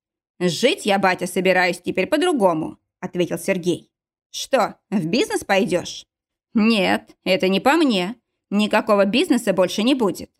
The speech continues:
Точнее, будет, но как прикрытие. Всё будет по-другому. А почему ты не хочешь бизнесом заниматься? Вроде всё так хорошо шло.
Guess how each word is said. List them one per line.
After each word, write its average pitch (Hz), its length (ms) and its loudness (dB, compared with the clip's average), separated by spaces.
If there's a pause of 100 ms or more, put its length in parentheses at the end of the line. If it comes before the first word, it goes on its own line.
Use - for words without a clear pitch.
(180)
Точнее, 196 440 0
будет, 247 560 -2
но 202 200 2
как 190 200 -2
прикрытие. 208 720 -2 (320)
Всё 370 340 0
будет 185 280 0
по-другому. 202 640 -2 (800)
А 185 120 -2
почему 247 420 0
ты 185 120 -4
не 185 120 0
хочешь 202 340 -2
бизнесом 277 460 0
заниматься? 190 640 -4 (260)
Вроде 190 400 2
всё 185 200 -4
так 185 220 -4
хорошо 240 380 0
шло. 185 340 -6